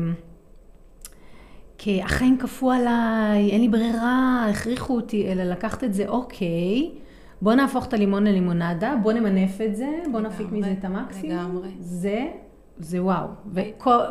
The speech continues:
Speaker 1: כל אחד עובר את זה.
Speaker 2: היו נקודות חלשות, כן?
Speaker 1: ברור, ברור.
Speaker 2: <laughs> היה, אז זה, זה לא היה כל כך, אה,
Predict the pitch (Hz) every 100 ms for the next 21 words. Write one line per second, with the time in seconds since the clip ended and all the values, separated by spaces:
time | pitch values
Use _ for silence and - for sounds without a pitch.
0 | - 262 294 294 254 226 262 196 160 -
1 | - - - 208 277 339 302 196 175 -
2 | 170 160 - 139 - - 226 254 - 202
3 | 202 233 247 - - 185 190 240 277 214
4 | 226 185 175 190 180 185 202 320 254 226
5 | 196 - 185 - 185 170